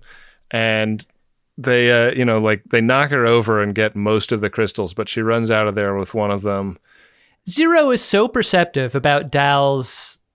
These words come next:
Speaker 2: reluctance to go on the mission at the beginning of this episode.
Speaker 1: Yeah.
Speaker 2: Hey, Zero, where are you with Damon Nandi and maybe reading her mind?
Speaker 1: Oh,
Speaker 2: You think
Speaker 1: yeah.
Speaker 2: he could have seen this coming?
Speaker 1: Well, Luoxana couldn't read Ferengi minds either.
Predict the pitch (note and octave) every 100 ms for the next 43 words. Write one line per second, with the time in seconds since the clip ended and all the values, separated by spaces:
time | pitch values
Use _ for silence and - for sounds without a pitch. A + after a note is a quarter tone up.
0 | - D3+ C#3+ D3 D3 - D3+ - D#3 C#3+
1 | D3 D3 C#3+ C#3 C3+ D#3 D#3 E3 E3 E3+
2 | E3 D#3+ E3 E3 D#3+ D#3+ F3 E3+ E3 F3
3 | F#3 F3+ _ A2+ G#2+ F#2+ B3+ G3+ F#3+ D4+
4 | G#3 C3 - _ _ - C#3 G3+ D4+ D4
5 | A#3+ B3+ A#3 A3+ A3+ D#3 F#3 A3 G#3+ F#3
6 | G3 B3 D3 A#2 G#2+ _ D3+ E3 F#3+ G3
7 | E3 G3+ G3+ F3 F#3 C4 D3+ B2 A2 -
8 | _ _ - C#3+ G3+ G3+ A3 A3 G3+ G#3+
9 | - A#3 A3+ G#3+ - G3+ C4+ D#4 - _
10 | - D#3 C3+ - E3 G3+ G#3 - G#3 A#3+
11 | A3+ - C3+ A#2+ A2+ A#2+ A2+ G#2+ G#2+ _
12 | A#3+ D3 B2+ A2+ G#2+ A2 A2+ A2 A2 B2
13 | E3+ C3+ D#2+ F2+